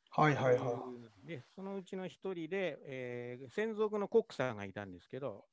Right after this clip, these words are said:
Speaker 1: はい。
Speaker 2: えー、女性のロミーナ・ロドリゲスさん、
Speaker 1: はい。
Speaker 2: 通称モノーナさんっていう方がいるんですけど。
Speaker 1: モノーナさん、はい。
Speaker 2: で、まあ、彼女曰く、えー、亡くなる前の日はやっぱり一人にしてくれと
Speaker 1: うんうんうん。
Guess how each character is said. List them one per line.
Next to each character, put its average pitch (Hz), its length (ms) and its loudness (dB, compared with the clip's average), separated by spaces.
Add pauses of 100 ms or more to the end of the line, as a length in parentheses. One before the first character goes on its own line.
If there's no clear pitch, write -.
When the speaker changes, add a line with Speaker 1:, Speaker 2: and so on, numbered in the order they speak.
(140)
Speaker 1:
は 165 160 10
い。 117 100 2
Speaker 2:
え 101 440 -10
ー、 107 40 -12
女 131 120 -8
性 139 240 -6
の 123 600 -8
ロ 139 120 -4
ミ 156 180 -4
ー 117 40 -6
ナ・ 85 300 -10 (280)
ロ 120 100 -6
ド 120 120 0
リ 120 120 4
ゲ 98 120 -6
ス - 120 -20
さ - 80 -14
ん、 92 40 -14
Speaker 1:
は 87 60 -20
い。 - 40 -20 (360)
Speaker 2:
通 165 220 -4
称 151 260 -4
モ 147 240 2
ノ 180 220 0
ー 160 80 -6
ナ 117 100 -4
さ 98 140 -8
ん 90 40 -12
っ - 40 -18
て - 100 -12
い - 20 -14
う - 20 -14
方 95 180 -14
が 90 60 -14
い 92 40 -14
る - 60 -18
ん - 40 -20
で - 60 -20
す - 60 -20
け 113 100 -8
ど。 - 80 -8
Speaker 1:
モ 170 140 12
ノ 180 200 12
ー 147 40 12
ナ 127 100 6
さ - 140 0
ん、 - 60 -6
は 131 260 8
い。 113 40 2 (760)
Speaker 2:
で、 147 380 -4
ま 160 100 -2
あ、 135 40 -4
彼 160 200 -4
女 131 160 -2
曰 127 240 2
く、 147 400 0 (260)
え 101 1000 -10 (340)
ー、 - 20 -14
亡 127 140 -8
く 139 120 -12
な 135 120 -4
る 131 80 -8
前 127 220 -6
の 127 160 -8
日 120 200 -8
は 110 120 -4
や 101 80 -4
っ - 100 -8
ぱ 107 80 -4
り 95 100 -10
一 95 120 -16 (160)
人 104 120 -10
に 90 100 -16
し - 100 -20
て 101 80 -12
く 95 140 -14
れ 95 100 -12
と - 160 -20 (360)
Speaker 1:
う 185 60 12
ん 180 40 12
う - 20 12
ん 156 40 12
う 139 120 4
ん。 127 180 0